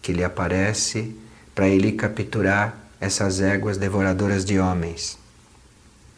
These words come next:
Havia um ser muito poderoso, muito temido, que exercia grande poder naquelas terras que ficavam além desse portão que se abriu para Hércules passar.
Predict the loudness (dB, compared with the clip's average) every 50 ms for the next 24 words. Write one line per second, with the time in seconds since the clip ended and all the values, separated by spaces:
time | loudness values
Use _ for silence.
0 | -20 -20 -20 -20 -20 -20 -20 -20 -20 -20 -20 -20 -6 0 2 4 4 4 4 6
1 | 6 6 6 6 6 4 4 2 0 -2 -8 -16 -20 -20 -20 -20 -20 -20 -20 -20
2 | -14 -4 -2 0 2 2 2 2 4 6 8 8 8 8 6 2 -2 -2 0 2
3 | 2 2 2 2 0 0 2 2 2 4 4 4 4 4 4 4 4 2 2 0
4 | -2 -4 -4 -6 -4 -2 -2 0 0 0 0 0 0 0 2 2 2 4 2 2
5 | 2 0 -2 -4 -6 -6 -8 -12 -18 -20 -20 -20 -20 -20 -20 -20 -20 -20 -20 -20
6 | -20 -20 -20 -20 -18 -10 -4 0 2 4 4 4 6 6 4 4 4 4 4 4
7 | 4 4 4 4 4 4 6 6 6 6 6 4 4 6 8 8 8 8 6 4
8 | 2 2 2 2 2 4 4 4 4 2 0 -2 -6 -12 -18 -20 -20 -20 -20 -20
9 | -10 -4 -2 -2 0 0 2 2 4 4 2 0 -2 -2 0 2 2 2 2 2
10 | 0 -2 -2 -2 -4 -4 -4 -4 -4 -2 0 0 2 2 2 2 0 0 -2 -2
11 | -4 -6 -4 -2 2 2 4 4 4 4 4 4 2 2 0 -2 -2 0 0 0
12 | 0 0 -2 0 0 0 -2 -4 -8 -14 -20 -14 -6 -2 0 0 2 2 2 0
13 | 0 0 0 0 0 0 0 0 0 0 0 -2 -4 -6 -6 -6 -6 -4 -4 -4
14 | -2 -2 -2 -2 -4 -4 -6 -8